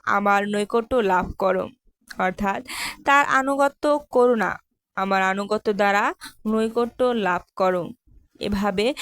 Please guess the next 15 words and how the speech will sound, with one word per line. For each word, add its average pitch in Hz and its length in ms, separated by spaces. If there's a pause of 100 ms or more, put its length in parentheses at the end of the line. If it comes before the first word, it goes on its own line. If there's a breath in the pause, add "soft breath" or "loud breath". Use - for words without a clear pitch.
(240 loud breath)
বুঝলে 277 400
সঠিক 240 480
অর্থ 247 320
বোঝানো 196 680
যায়। 180 280 (380)
সিজদা 196 520
যদি 190 320
হয় 202 280 (380 loud breath)
মাটির 240 440
কপ-, 220 240
মাটিতে 220 600
কপাল 208 320
ঠেকানো, 233 640 (320 loud breath)
তাহলে 247 480 (440 loud breath)
তুতিহু 277 680